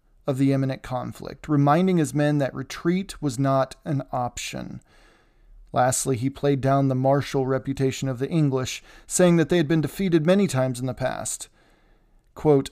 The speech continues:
"Never were they famed for their glory of their feats of arms," end quote. Up the hill, King Harold arranged his trained huscarls to man the center, to which he formed into as well.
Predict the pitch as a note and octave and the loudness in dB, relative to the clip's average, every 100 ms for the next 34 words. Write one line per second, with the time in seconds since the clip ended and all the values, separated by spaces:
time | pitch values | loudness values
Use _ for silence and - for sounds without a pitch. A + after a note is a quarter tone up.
0 | - C#3+ D#3 E3+ F3 D3+ C#3+ D3 C#3+ C#3 | 2 4 6 4 4 4 4 4 4 2
1 | - D#3+ D3 C#3 - D3+ C#3+ C3+ C3+ C3 | 0 2 2 0 -2 0 0 2 0 -2
2 | B2+ D3 D#3 C3 B2+ B2+ A#2+ C3 B2+ - | 0 2 4 2 0 -4 -4 -6 -6 -6
3 | E3 C3+ - C3+ C3 C#3 A#2 - - C3+ | -6 -6 -6 -4 0 0 -2 -6 -12 -10
4 | - - - - B2+ B2+ - C#3 C3+ - | -12 -14 -20 -12 -10 -10 -12 -12 -12 -12
5 | - - - _ _ _ _ _ _ _ | -18 -20 -20 _ _ _ _ _ _ _
6 | _ _ _ _ _ _ _ _ _ - | _ _ _ _ _ _ _ _ _ 2
7 | E3+ F3 A3+ C#3+ C3 A#2+ B2 F3 G3 F3+ | 2 4 2 4 2 0 -2 2 2 4
8 | D#3 D3 C#3+ C3 C3+ E3 F#3 - D3 - | 6 6 4 2 2 0 -2 -4 -6 -4
9 | D#3+ D#3 C#3 C#3+ C#3+ - B2+ B2+ A#2+ - | -2 0 0 0 -2 -2 -4 -2 -6 -4
10 | C#3 C#3 C#3 C#3 - D#3 C3+ A#2+ - C#3+ | 0 0 0 0 0 0 -2 -8 -4 -4
11 | C#3 C#3 - C#3+ C#3 C#3 C#3+ C3 C3 A#2+ | -2 -4 -2 0 0 0 -2 -2 -2 -2
12 | C#3+ D3 - - | 2 2 0 -8